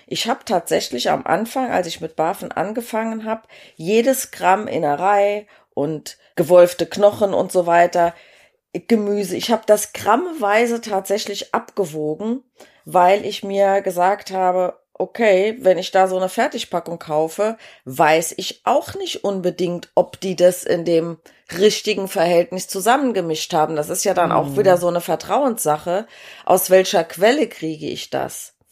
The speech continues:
Speaker 2: Mhm.
Speaker 1: Und, äh, ich hab auch schon eine barf-Quelle gehabt, also so ein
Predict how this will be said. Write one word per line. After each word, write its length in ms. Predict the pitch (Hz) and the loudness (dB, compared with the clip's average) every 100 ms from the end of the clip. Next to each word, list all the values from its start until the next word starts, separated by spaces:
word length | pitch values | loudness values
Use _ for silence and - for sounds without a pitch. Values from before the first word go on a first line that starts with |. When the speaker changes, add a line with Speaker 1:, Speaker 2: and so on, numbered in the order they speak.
| _ - | _ -10
Speaker 2:
Mhm. 340 | 175 165 160 | -8 -6 -2
Speaker 1:
Und, 400 | 160 180 175 170 | 4 4 4 -4
äh, 380 | - 160 160 156 - - _ - | -4 -2 -2 -4 -8 -20 _ -10
ich 280 | 170 - | -10 -2
hab 260 | 165 175 - | 0 0 0
auch 240 | 220 233 | -2 -2
schon 440 | - 240 262 277 - - | -6 -6 -6 -8 -12 -8
eine 680 | 190 202 208 214 214 110 - | -4 -2 -4 -6 -6 -8 -2
barf-Quelle 840 | 170 180 240 - - - 220 233 | 0 2 0 -4 -12 -2 0 0
gehabt, 440 | 233 214 247 - - | -2 -6 -8 -6 -4
also 220 | 170 165 | -4 -4
so 180 | 165 | -6
ein 100 | 156 | -6